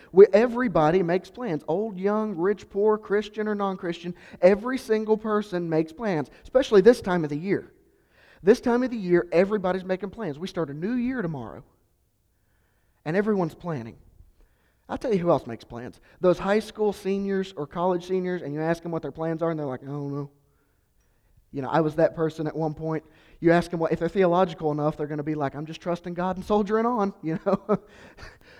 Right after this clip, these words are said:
But that's the thing, is you ask them, and they're like, "I don't have any idea. I don't even think that far ahead." They also make plans. If they tell you they don't, I'm gonna tell you they're not telling you the truth. And here's how I know that. I know a particular pastor. I know of him. I've never met him.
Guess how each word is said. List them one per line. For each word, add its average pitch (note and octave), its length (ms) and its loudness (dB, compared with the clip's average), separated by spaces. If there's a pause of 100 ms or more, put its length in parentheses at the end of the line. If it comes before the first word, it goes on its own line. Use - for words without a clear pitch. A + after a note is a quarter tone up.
(240)
But F#3 100 2
that's A3 220 0
the G3+ 60 -14
thing, G#3+ 260 0
is D#3 100 -4
you F3+ 80 4
ask F#3+ 220 2
them, F#3+ 160 -2
and F3 80 -6
they're E3+ 80 -4
like, D3 160 0
"I C3+ 160 -6
don't D#3 80 -4
have C#3 140 -6
any C#3+ 120 -4
idea. D3 340 -4 (720)
I C#3+ 80 -8
don't E3 140 0
even D#3+ 120 -2
think D#3+ 180 -6
that D3 140 -6
far D3 200 -2
ahead." B2+ 320 -10 (720)
They F3+ 220 4
also G#3+ 360 0
make F3+ 240 -2
plans. D3 320 -4 (140)
If D#3+ 80 -4
they F3+ 80 4
tell G#3+ 160 2
you G#3 80 10
they F3 140 4
don't, E3+ 260 2
I'm E3+ 100 0
gonna E3+ 140 -2
tell E3 160 0
you D#3+ 80 2
they're D#3 120 -2
not D3+ 180 -4
telling D3 180 -6
you C3 100 -8
the B2 60 -8
truth. A2+ 340 -14 (400)
And G3 80 0
here's A3 140 6
how G#3 120 4
I F#3+ 80 4
know D#3+ 180 2
that. A#2 180 -6 (600)
I F#3 180 4
know G3 320 2
a E3 80 4
particular E3 460 -4
pastor. D#3 500 -6
I E3+ 80 -2
know D3+ 220 0
of D3+ 160 0
him. C#3 200 -8
I've C#3 140 -10
never C3 180 -8
met A#2+ 200 -8
him. D3 160 -10